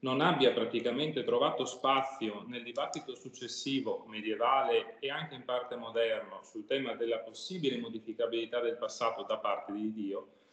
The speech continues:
tuttavia quelli che sono alcuni dei nuclei argomentativi portati da Pier Damiani si ritroveranno comunque, perché sviluppati in qualche senso autonomamente, dagli autori che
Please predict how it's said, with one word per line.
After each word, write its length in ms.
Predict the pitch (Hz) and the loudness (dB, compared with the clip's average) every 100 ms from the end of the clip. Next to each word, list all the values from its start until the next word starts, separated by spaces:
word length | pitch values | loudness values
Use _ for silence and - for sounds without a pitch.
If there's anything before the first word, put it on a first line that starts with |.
| _ - | _ -8
tuttavia 580 | 147 - 147 180 180 - | 2 6 6 8 8 8
quelli 260 | 139 147 | 4 4
che 80 | 120 | 2
sono 260 | - 135 123 | -2 -2 -2
alcuni 360 | 110 151 139 | -2 -2 0
dei 160 | 117 117 | 0 0
nuclei 540 | 143 143 127 123 113 | -2 0 2 2 2
argomentativi 960 | 123 120 123 123 120 117 - 190 170 - | 0 0 2 2 4 2 2 0 0 0
portati 460 | 110 107 127 127 113 | -2 0 2 2 2
da 120 | 107 | 2
Pier 220 | 110 113 | 2 0
Damiani 420 | 160 127 127 131 | 0 -2 -2 -2
si 240 | 135 - 160 | -4 -4 -4
ritroveranno 800 | 156 156 147 147 165 151 123 117 | 2 6 6 6 4 0 -4 -6
comunque, 540 | 131 147 143 127 113 | -8 -8 -8 -2 2
perché 320 | 117 120 131 | 4 2 -2
sviluppati 640 | 117 123 120 131 127 127 | -8 -10 -8 0 0 0
in 60 | 127 | -6
qualche 240 | 110 104 113 | -10 -12 -12
senso 340 | 127 120 120 | -12 0 4
autonomamente, 920 | 127 - 123 120 135 135 123 143 127 | 4 4 -4 -4 -4 -2 -4 -2 -2
dagli 260 | 110 117 135 | 0 2 2
autori 500 | 139 135 131 131 123 | 0 2 4 4 2
che 460 | 147 127 - - | 2 2 0 -10